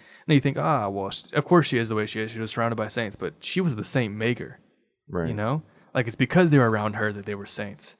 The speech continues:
Speaker 1: I mean, well, around Christ too, but she, her whole life was, helped people become more alive.
Speaker 2: Well, and that's, you know, I think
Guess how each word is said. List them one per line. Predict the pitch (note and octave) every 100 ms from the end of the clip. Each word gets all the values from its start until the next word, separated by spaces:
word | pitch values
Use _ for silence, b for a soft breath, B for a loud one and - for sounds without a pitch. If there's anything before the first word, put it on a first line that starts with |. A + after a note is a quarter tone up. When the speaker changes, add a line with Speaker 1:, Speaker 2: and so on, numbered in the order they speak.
| -
Speaker 1:
I |
mean, | C3+ G#2+
well, | A2+
around | A2+ B2
Christ | A2+ C3 G#2+ -
too, | C#3+ A#2
but | G2+ - b b b b b b b _ _ _
she, | - C3+ B2+ A2+ - _ _ _ _ _ -
her | B2
whole | A#2 C3 C#3
life | A2+ B2 G#2 - - _ _ _
was, | A#2+ G#2+ G#2 - - _ _ - _
helped | - C#3 C#3 -
people | C#3+ C3
become | A#2 A#2+ - A#2 A#2
more | G#2 G2
alive. | F#2+ G2 F#2+ F#2+ - - _
Speaker 2:
Well, | - G2+
and | F2+ F#2+
that's, | G2 G2+ - - _ _ -
you | F#2
know, | E2 D#2 D2+ - _ _ -
I |
think | F#2